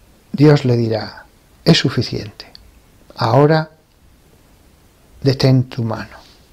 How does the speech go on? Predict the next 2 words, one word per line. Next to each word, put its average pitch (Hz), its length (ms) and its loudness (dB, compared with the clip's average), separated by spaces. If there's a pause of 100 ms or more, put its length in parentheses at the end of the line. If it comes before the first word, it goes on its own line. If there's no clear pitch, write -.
(1800)
"Es - 360 2
suficiente", 139 880 -2